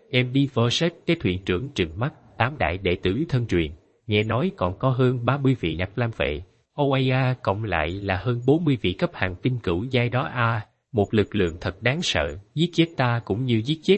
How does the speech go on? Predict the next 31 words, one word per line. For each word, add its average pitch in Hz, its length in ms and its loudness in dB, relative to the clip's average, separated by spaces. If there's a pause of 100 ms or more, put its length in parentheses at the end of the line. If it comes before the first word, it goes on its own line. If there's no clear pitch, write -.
một 95 180 -2
con 117 180 0
kiến 127 320 -2
trên 127 200 2
đường. 80 260 0 (380)
Bố 143 140 6
La, 139 300 2
ta 123 180 0
rất 190 160 0
sợ 90 220 2
hãi 104 240 -2
a. 120 360 0 (240)
Thuyền 113 260 4
trưởng 110 240 2
bày 98 240 2
ra 101 300 -2
bộ 87 180 2
dáng 131 200 0
sợ 90 240 0
hãi, 90 360 -2 (220)
sau - 240 0
đó 123 360 -2
lại 107 140 -2
lập 95 220 0
tức - 180 2
trừng 92 240 0
mắt 151 180 -4
rít 196 160 -2
gào, 71 300 -2 (300)
sau 110 120 2
đó 110 320 0